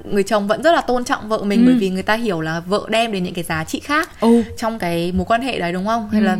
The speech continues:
Speaker 1: người vợ có thể là đi làm không kiếm được nhiều tiền bằng,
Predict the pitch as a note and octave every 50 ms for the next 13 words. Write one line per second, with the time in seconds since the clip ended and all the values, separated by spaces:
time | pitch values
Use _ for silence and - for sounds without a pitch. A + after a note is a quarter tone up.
0 | F#3 F#3+ - G3+ F#3+ G3+ F#3+ G3+ A#3 - - - G3+ G3 G3 F#3+ - G3 G3 B3+
1 | A3 F3 F3 F3 - - - - A#3 A#3+ A#3+ A3 G3+ G3+ A#3 A3 G#3 G3 G3 A#3+
2 | B3 A3+ G#3+ G3 F#3+ - G3+ G3 F#3+ G3 G3 F#3+